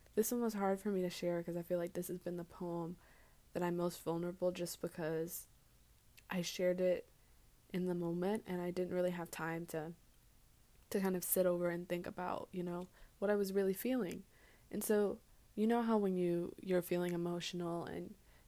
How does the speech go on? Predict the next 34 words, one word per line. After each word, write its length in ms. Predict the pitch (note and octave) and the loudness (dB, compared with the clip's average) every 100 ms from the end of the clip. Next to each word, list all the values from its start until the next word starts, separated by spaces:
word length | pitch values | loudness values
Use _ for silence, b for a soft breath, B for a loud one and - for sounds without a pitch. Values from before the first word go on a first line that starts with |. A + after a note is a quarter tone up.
| - | -2
you 120 | F#3+ | 2
might 260 | F#3+ F#3 | 2 2
do 120 | - F3 | 2 0
something, 340 | - F3 F3 | 2 0 0
you 120 | F3 | 0
might 240 | F3+ F3 - | 0 -2 0
write 220 | F3 - | -2 0
something 280 | E3+ E3+ D#3+ | -2 0 0
down, 280 | D#3+ - | -2 -2
and 120 | F2+ - | -4 -6
then 120 | - | -6
you 100 | F3+ | -6
come 220 | - F3 | -4 -2
back 320 | F3 E3+ E3+ | 0 0 0
and 80 | F3+ | -4
you're 100 | F3 | -4
like, 160 | E3+ E3+ | -4 -4
"Oh 140 | F3+ | -4
my 160 | F#3 F#3 | -2 -2
gosh, 320 | F#3 F3+ F3 | -2 -4 -4
I 60 | F3+ | -8
can't 320 | - F#3+ F#3 | -8 -6 -4
believe 240 | F3+ F3 | -2 -2
I 80 | - | -2
wrote 220 | - E3+ | -2 -4
that," 160 | - F2 | -4 -6
or, 40 | |
"I 60 | - | -6
can't 220 | F#3 F#3 | -4 -2
believe 180 | F#3+ F#3 | 2 2
I 80 | F3 | 0
felt 220 | F3 E3+ | -2 -2
like 180 | - - | -2 -2
that." 300 | - - | -2 -2